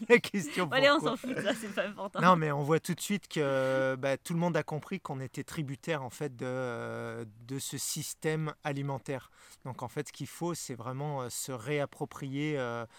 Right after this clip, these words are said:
Speaker 1: son autonomie. Et donc, ça fait partie, euh, aujourd'hui de ce qu'on voulait dire, c'est que même en vivant dans un endroit continental, on peut tout à fait avoir, euh, des fruits, euh, toute l'année. Voilà.
Speaker 2: Ouais, en fait, euh, cette notion de l'autonomie, euh,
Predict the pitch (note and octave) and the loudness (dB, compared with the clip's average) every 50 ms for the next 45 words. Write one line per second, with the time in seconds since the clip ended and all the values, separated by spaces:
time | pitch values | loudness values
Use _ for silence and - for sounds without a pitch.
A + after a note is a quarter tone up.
0 | - - - - - - - - D3+ D3 C#3+ C#3 - - D3+ C#3 C#3 C3+ C3 C#3 | -18 -18 -18 -16 -12 -10 -6 -4 -2 -2 -2 -4 -4 -4 -4 -4 -2 -4 -2 -2
1 | D#3+ E3+ E3 - - - - _ C3+ A#2 C3 C3 B2 - - C3+ - - C3 A#2+ | -4 -4 -4 -8 -18 -20 -14 _ -8 -6 -6 -8 -8 -8 -8 -10 -6 -6 -8 -6
2 | - C3+ B2+ - - - D3+ C#3+ C#3 C3 B2 A#2+ A#2 A#2 A#2+ B2 B2 B2 B2 B2 | -6 -8 -10 -10 -10 -6 -4 -4 -2 -2 -4 -4 -4 -4 -4 -4 -4 -6 -6 -8
3 | A#2 C3+ C3 B2 A#2 C3+ C3 - - - C3 A#2+ A#2 B2+ A#2+ B2 A#2+ A2+ B2 D#3 | -8 -8 -8 -6 -6 -8 -8 -8 -10 -8 -8 -6 -6 -6 -6 -6 -6 -4 -2 -4
4 | E3 D#3+ - - - - - _ - - B2+ - - C#3 C3+ C3+ D3 D#3 D#3 C#3+ | -4 -4 -6 -16 -20 -20 -20 _ -8 -8 -8 -6 -6 -4 -2 -2 0 0 0 -2
5 | C3+ C3 B2+ B2 D3 C3+ B2+ C#3+ D3 C#3+ B2+ B2+ A#2 B2 B2+ B2 B2+ B2+ A#2+ G#2 | -2 -4 -4 -4 -4 -2 -2 -2 -2 -2 -4 -4 -4 -4 -4 -4 -4 -6 -4 -2
6 | C3 C3+ - - D#3 D3 - - D#3+ D3 C#3 C3+ B2+ - - D#3 D#3+ E3+ D#3 - | -4 -4 -2 -2 -6 -6 -4 -4 -4 -4 -4 -4 -6 -2 0 0 2 2 0 -2
7 | - - - - - - B2 - - C3 - - E3 - - D#3 C3+ - - D#3 | -8 -18 -20 -16 -12 -12 -10 -8 -10 -10 -6 -6 -6 -2 0 -2 -2 0 -2 0
8 | D3+ D3+ C#3 A#2+ A#2+ C#3 C#3+ D3 D3 - C3+ B2+ A#2 A#2 A#2+ A#2 A#2+ A#2+ A#2 A2+ | 0 0 0 0 0 0 0 0 0 -2 -4 -4 -2 -2 -4 -4 -4 -6 -6 -2
9 | A#2+ D3+ D3 - - - - C#3+ D3 D3+ D3 C#3+ C3+ C3 B2 - - - C3 - | -2 -2 -2 -2 -6 -8 -6 -2 -2 0 0 0 -2 -2 -4 -6 -8 -14 -14 -8
10 | - C3+ A#2 A2+ G#2+ - - - - _ - - - B2+ A#2+ A2 - - - - | -6 -6 -6 -6 -10 -12 -16 -20 -20 _ -20 -20 -12 -10 -8 -8 -8 -12 -20 -20
11 | - _ _ - A#3+ B3 C4 B3+ - D4 - - - B3+ C4 - D#4 E4+ - - | -20 _ _ -4 -2 -2 -2 -2 -6 -14 -8 4 4 4 6 6 0 -2 0 0
12 | E4+ C4+ B3+ B3+ B3 B3 A#3+ A#3+ A3+ - - D4 C#4 C#4 D4+ D4 - - E4 D#4 | 0 0 2 2 2 0 0 -2 -4 -4 -2 -2 0 0 0 -2 -2 0 2 2
13 | D4+ C4 C4 C#4 C#4 - D4 C#4+ C4 C#4 C#4 C4 C4+ D4 D4+ D4+ D4 B3+ A#3+ A#3 | 2 2 0 -2 -2 -2 -2 0 0 2 2 2 2 2 2 2 2 2 4 4
14 | A3+ A3+ A3 A3 A3 A3 A3 G#3+ G#3+ G#3 G#3 | 4 2 2 0 0 -2 -2 -2 -2 -4 -6